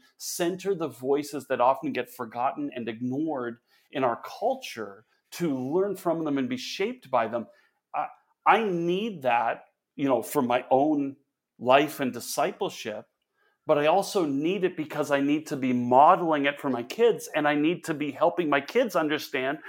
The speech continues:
the importance of living in those sorts of relationship circles as well.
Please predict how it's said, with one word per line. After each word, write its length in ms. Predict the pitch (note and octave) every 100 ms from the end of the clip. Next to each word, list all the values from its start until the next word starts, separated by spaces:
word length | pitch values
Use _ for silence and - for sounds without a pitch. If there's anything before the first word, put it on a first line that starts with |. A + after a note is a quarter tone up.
| - -
the 60 | D#3
importance 400 | D3+ D#3+ D3+ D3+
of 160 | C3+
living 300 | C3+ C3+ C#3
in 120 | C#3
those 320 | B2+ C3 C3+ -
sorts 280 | C3+ C3+
of 180 | C#3+ B2+
relationship 640 | C3 B2+ C3 B2+ C3 C#3 C3+
circles 560 | - B2 C3+ B2 - _ -
as 160 | C3
well. 400 | D#3 - - -